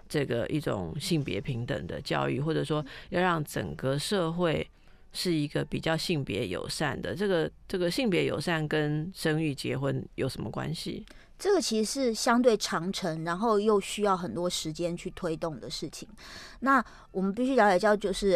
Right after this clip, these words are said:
Speaker 2: 呃，儒家社会曾经是一个男尊女卑，其实现在某种程度还是。
Speaker 1: 嗯。
Speaker 2: 对，那所以女性要进入家庭，她其实要面对很多，她是面-，面对一个陌生的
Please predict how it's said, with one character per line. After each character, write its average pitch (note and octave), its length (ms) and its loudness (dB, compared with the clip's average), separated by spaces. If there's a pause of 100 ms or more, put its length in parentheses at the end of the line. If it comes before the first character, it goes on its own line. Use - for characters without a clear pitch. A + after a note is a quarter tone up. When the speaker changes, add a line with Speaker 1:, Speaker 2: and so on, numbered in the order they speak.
Speaker 2:
呃， E3 240 4
儒 F#3+ 140 4
家 G#3+ 180 4
社 A3 180 2
会 F#3+ 280 4
曾 F3+ 260 -2
经 G3 160 -2
是 G3 180 0
一 F3 160 -2
个 F3 220 0
男 D#3 240 -2
尊 F3 400 -2
女 - 180 -6
卑， D3+ 220 -2
其 - 220 0
实 - 60 -2
现 C4+ 60 4
在 G3+ 300 4
某 G3 180 2
种 F3+ 200 0
程 D#3 180 -4
度 E3 220 -2
还 C#3 260 -2
是。 D3+ 320 -2
Speaker 1:
嗯。 E3+ 220 2 (260)
Speaker 2:
对， B3+ 160 10
那 D#4+ 160 6
所 D#4+ 180 8
以 C#4+ 220 4 (200)
女 G3+ 180 4
性 C#4+ 160 2
要 C4 120 10
进 B3+ 220 4
入 A#3 140 6
家 G3+ 260 4
庭， D#3+ 320 -4
她 G#3+ 180 0
其 F#3+ 200 -2
实 D#3+ 180 -2
要 F#3 180 4
面 F#3 300 2
对 D#3+ 240 2
很 E3+ 300 -4
多， D#3+ 120 0
她 G#3+ 140 4
是 C4 100 6
面-， C4 240 8
面 A#3+ 200 8
对 G#3+ 100 12
一 F#3+ 40 10
个 F3+ 60 4
陌 G3+ 240 10
生 E3 360 2
的 C3 260 0